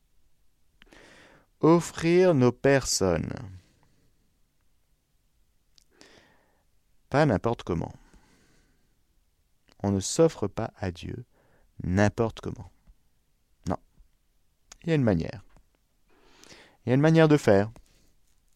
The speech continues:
En hostie vivante.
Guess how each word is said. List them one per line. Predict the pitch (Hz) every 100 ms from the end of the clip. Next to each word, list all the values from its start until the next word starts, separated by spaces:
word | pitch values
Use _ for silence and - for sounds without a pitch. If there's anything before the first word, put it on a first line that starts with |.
| _ _ - - - _ _ _ _ _ -
En | 120 131 143 131 98 101
hostie | 107 104 - - 92 87 98 135 _ _ 87
vivante. | 87 87 95 90 78 - - - -